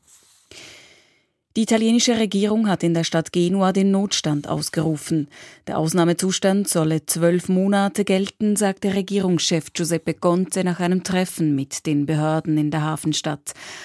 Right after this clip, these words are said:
Außerdem sei eine Soforthilfe von fünf Millionen Euro freigegeben worden. Unterdessen ist die Zahl der Todesopfer nach dem Brückeneinsturz in Genua gestiegen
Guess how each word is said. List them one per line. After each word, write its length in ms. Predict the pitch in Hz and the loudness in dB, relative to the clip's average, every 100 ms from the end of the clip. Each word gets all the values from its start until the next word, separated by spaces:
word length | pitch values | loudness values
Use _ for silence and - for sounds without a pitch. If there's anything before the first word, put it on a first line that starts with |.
| - | -4
Außerdem 640 | - 165 - 190 190 214 | -2 0 0 0 2 0
sei 200 | 214 202 | 2 2
eine 200 | 196 196 | 2 0
Soforthilfe 800 | 190 190 202 190 202 170 - - | 0 0 0 0 0 -2 -2 -4
von 280 | 151 160 156 | -2 2 2
fünf 360 | - 190 190 - | 2 0 0 0
Millionen 560 | 165 156 156 175 202 - | 0 2 2 2 2 0
Euro 360 | 185 180 175 | 0 2 2
freigegeben 760 | 151 - 156 151 151 160 - 156 | 0 -2 -4 -4 -4 -4 -2 0
worden. 360 | 156 151 151 143 - - - - - | 0 -2 -4 -4 -10 -20 -20 -20 -8
Unterdessen 580 | 165 151 151 170 - 170 | -6 -2 0 0 0 0
ist 160 | 165 185 | 0 -2
die 120 | 165 | 0
Zahl 220 | 170 175 | 0 0
der 160 | 190 190 | -2 -2
Todesopfer 760 | 190 202 208 202 202 - 190 | -2 0 2 2 0 -2 0
nach 240 | 165 143 | 0 -2
dem 220 | - 151 143 | -2 -2 0
Brückeneinsturz 960 | 175 180 - 160 156 147 - 160 - | -2 -2 0 2 2 0 -2 -4 0
in 140 | 170 165 | 0 0
Genua 340 | 175 175 175 | 0 2 0
gestiegen 680 | 185 190 - 196 190 151 | 2 0 0 -2 0 -2